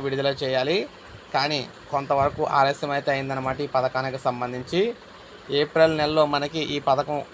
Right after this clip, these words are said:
స్టార్ట్ చేశారంటే మళ్ళీ నాలుగు నెలల తర్వాత అయితే మరో విడత అయితే వేయాలి. కానీ ఏప్రిల్ నెలలో ప్రజెంట్ ఉన్న సిచ్యువేషన్లో చూసుకుంటే దీన్ని పోస్ట్‌పోన్ చేసినట్టుగా తెలుస్తుంది.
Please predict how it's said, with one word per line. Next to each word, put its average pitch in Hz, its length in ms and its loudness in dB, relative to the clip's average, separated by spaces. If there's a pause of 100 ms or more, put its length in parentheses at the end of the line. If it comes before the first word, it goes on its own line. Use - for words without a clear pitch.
(160)
స్టార్ట్ 131 340 2
చేశారంటే 135 480 0 (760)
మళ్ళీ 151 240 0 (520)
నాలుగు 139 260 2
నెలల 151 180 -2
తర్వాత 147 280 2
అయితే 143 140 -2 (100)
మరో 135 260 2
విడత 135 240 -2
అయితే 135 200 -2
వేయాలి. 123 320 0 (500)
కానీ 147 240 0 (260)
ఏప్రిల్ 151 400 -2
నెలలో 151 240 0 (200)
ప్రజెంట్ 143 360 0
ఉన్న 147 180 -2
సిచ్యువేషన్లో 143 560 -4
చూసుకుంటే 139 360 -4 (120)
దీన్ని 135 240 -4
పోస్ట్‌పోన్ 131 480 -2
చేసినట్టుగా 135 460 -2
తెలుస్తుంది. 127 440 -2